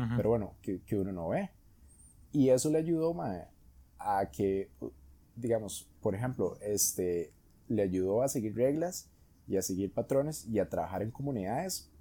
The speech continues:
Speaker 2: para un, un fin en común.
Speaker 1: Qué
Speaker 2: Entonces, el mae
Speaker 1: interesante.
Speaker 2: también decía
Speaker 1: Sí,
Speaker 2: eso,
Speaker 1: tiene
Speaker 2: mae,
Speaker 1: razón.
Speaker 2: que, que el ser humano somos los,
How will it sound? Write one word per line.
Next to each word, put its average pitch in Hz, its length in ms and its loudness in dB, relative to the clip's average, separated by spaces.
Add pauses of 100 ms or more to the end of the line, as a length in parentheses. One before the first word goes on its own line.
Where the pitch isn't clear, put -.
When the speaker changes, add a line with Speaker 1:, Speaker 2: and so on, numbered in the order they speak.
Speaker 2:
para 92 200 2
un, 107 380 -4 (180)
un 104 180 -6
fin 110 160 0
en 117 100 -2
común. 87 360 -6 (400)
Speaker 1:
Qué - 120 -8
Speaker 2:
Entonces, 104 360 4
el 107 80 6
mae 110 140 2
Speaker 1:
interesante. 107 60 2
Speaker 2:
también 101 220 -2
decía 107 280 2
Speaker 1:
Sí, - 20 4
Speaker 2:
eso, 104 140 0
Speaker 1:
tiene 104 80 0
Speaker 2:
mae, 90 140 -2
Speaker 1:
razón. 87 180 -4
Speaker 2:
que, 92 140 0
que - 100 -2
el 90 80 -2
ser 110 160 -2
humano 123 360 -2
somos 117 340 0
los, 85 160 -2